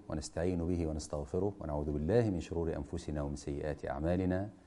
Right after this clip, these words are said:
إنه من يهده الله فلا مضل له، ومن يضلل فلا هادي له، وأشهد أن لا إله إلا الله وحده لا شريك له، وأشهد أن محمدًا عبده ورسوله. أما بعد، فإن أصدق الحديث كتاب الله،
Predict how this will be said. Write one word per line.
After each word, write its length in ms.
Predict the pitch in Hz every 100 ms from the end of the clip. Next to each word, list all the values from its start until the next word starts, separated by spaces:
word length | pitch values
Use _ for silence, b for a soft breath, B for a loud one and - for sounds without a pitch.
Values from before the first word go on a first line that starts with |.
| b b -
إنه 320 | 82 98 90 82
من 140 | 82
يهده 260 | 87 85 76
الله 380 | 76 90 107
فلا 260 | 95 80 76
مضل 380 | 78 76 71 71
له، 140 | 98 - b b b
ومن 200 | 80 78
يضلل 340 | 80 104 92 76
فلا 360 | 76 73 73
هادي 200 | 73 73
له، 200 | 73 107 - b b b -
وأشهد 280 | 76 - 120
أن 240 | 131 113
لا 140 | 113 113
إله 360 | 98 104 95
إلا 240 | 95 87 85
الله 320 | 90 92 90
وحده 440 | 92 - 87 80
لا 100 | 80
شريك 400 | 78 80 80 -
له، 180 | 80 90 - b b -
وأشهد 280 | - 80 73
أن 220 | 73 71
محمدًا 680 | 67 - 95 87 82 87 90 -
عبده 280 | 78 69 78
ورسوله. 540 | 98 104 92 - 64 - - b b b -
أما 260 | 131 120 107
بعد، 480 | 110 95 98 101 101
فإن 240 | - 82
أصدق 440 | 82 - - 90 -
الحديث 440 | - 71 85 87
كتاب 360 | 73 - 95 110
الله، 300 | 110 76